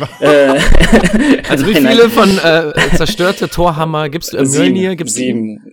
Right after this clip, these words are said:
Speaker 2: sieben. Er war
Speaker 3: Okay.
Speaker 2: schon, äh, war ein, war ein solider Streifen, aber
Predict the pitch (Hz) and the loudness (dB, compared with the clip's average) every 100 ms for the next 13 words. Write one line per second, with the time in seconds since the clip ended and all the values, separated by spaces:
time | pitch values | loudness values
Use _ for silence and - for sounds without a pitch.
0 | 113 110 113 107 107 - 127 135 143 151 | -14 -12 -12 -12 -18 -6 -2 0 0 -4
1 | 123 117 110 - - - - - 120 135 | -6 -8 -10 -12 -20 -20 -20 -20 -10 -6
2 | 123 117 107 120 123 120 123 120 113 - | -6 -8 -10 -10 -8 -8 -6 -6 -8 -8
3 | 113 110 117 113 123 127 | -8 -8 -8 -4 -2 -2